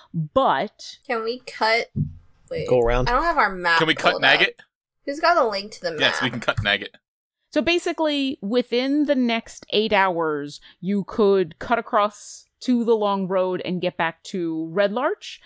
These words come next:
Speaker 1: and that if you wanted to continue along the Long Road north, it would take you about another day of travel before you would be just to the east of the Crypt Garden, and then at that point you'd only be about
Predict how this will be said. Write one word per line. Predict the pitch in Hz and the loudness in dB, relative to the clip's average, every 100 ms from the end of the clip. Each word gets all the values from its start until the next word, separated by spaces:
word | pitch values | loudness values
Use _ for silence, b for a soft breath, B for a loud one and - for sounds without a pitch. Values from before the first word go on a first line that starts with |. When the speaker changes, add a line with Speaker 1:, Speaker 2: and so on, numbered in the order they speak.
| B B | B B
Speaker 1:
and | 196 | -2
that | 180 | 0
if | 180 | -2
you | 196 | 0
wanted | 190 196 190 | 2 2 -2
to | 185 | -4
continue | - 185 - - 349 370 349 | -4 -6 -6 0 2 2 2
along | 330 277 262 262 254 190 | 0 0 -2 -2 -4 0
the | 214 | 2
Long | 220 214 202 208 | 2 0 -2 -2
Road | 196 202 196 190 165 - | 0 2 4 2 0 -6
north, | 175 185 208 311 220 143 202 _ _ B B B - | -2 4 6 6 4 2 -2 _ _ B B B 0
it | 202 | 2
would | 185 | 2
take | - 226 - | -2 -4 -2
you | 202 196 190 190 | -4 -2 -2 -2
about | 165 156 190 202 | -2 0 2 2
another | 220 202 185 185 160 - | 0 0 0 -2 -4 -2
day | 214 240 | 0 0
of | 226 196 | -2 -4
travel | - 196 196 185 | -2 0 2 0
before | 156 175 - 185 175 | -2 -4 -2 -4 -2
you | 165 175 | -4 -2
would | 175 147 | -4 -4
be | 190 175 160 156 160 - _ _ _ _ - | -4 -2 -2 -2 -4 -6 _ _ _ _ -16
just | 170 277 277 - | 0 0 0 -8
to | - 277 240 | 0 2 2
the | 208 - | -2 -2
east | 202 175 - - | -2 -2 -6 0
of | 190 180 156 | 2 2 -2
the | 175 | -6
Crypt | - 202 | -4 -4
Garden, | - 165 165 160 156 b b | 0 0 0 -4 -8 b b
and | - 190 | -2 0
then | 170 | 0
at | 170 | 2
that | 262 277 | 0 0
point | 240 | -2
you'd | 190 196 | 0 0
only | 190 | 0
be | 175 175 | -2 0
about | 165 165 - | 2 0 -4